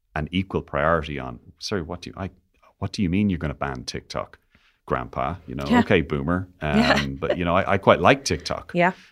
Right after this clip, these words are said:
Speaker 1: Um, so that's an, that's an entirely other, uh, uh,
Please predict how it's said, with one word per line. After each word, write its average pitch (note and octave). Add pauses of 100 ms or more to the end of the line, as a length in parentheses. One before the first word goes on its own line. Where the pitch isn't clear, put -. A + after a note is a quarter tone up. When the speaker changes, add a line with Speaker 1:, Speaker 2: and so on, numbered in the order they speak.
Speaker 1:
Um, D2+ (640)
so F2
that's G2+
an, G2+
that's G2
an F#2+
entirely F#2
other, D2
uh, -
uh, C2+